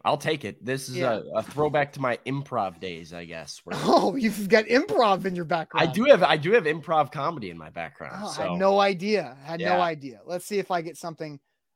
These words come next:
Speaker 2: Uh, <laughs> I, I have not had to do this. <laughs> Uh, it might have to be next week, depending on how fast Amazon can get here.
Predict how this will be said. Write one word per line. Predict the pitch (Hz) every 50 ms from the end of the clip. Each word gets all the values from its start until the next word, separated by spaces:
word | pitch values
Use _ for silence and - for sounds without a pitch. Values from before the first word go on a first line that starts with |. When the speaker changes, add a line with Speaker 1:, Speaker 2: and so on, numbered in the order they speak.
| _ -
Speaker 2:
Uh, | 147 151 151 151 147 143 -
<laughs> |
I, | - 220 269 - - - - - - _ _ _ _ _ - - _ _ _ _ -
I | - 165
have | 165 175 170 160
not | 170 175 180 185 180 -
had | 170 175 175 165
to | 156 151
do | 131 175 165
this. | 120 101 80 - - - - 151
<laughs> | - - 156 - - 208 208 - - 262 - - - 349 - - - - - 254 247 240 214 196 -
Uh, | 175 185 190 190 185 185 185 180 185 180 - -
it | 190 185 180
might | 190 202 220 233 226
have | 208 208 208 196
to | - 190
be | 165 190 190
next | 180 175 175 185 175 - -
week, | 165 175 190 185 175 -
depending | 170 160 - 185 175 170
on | 165 165 165
how | 170 165 160
fast | - - 170 160 160 160 -
Amazon | - 165 165 160 151 151 143 139 131
can | 147 139
get | 139 139 143 131
here. | 127 110 98 87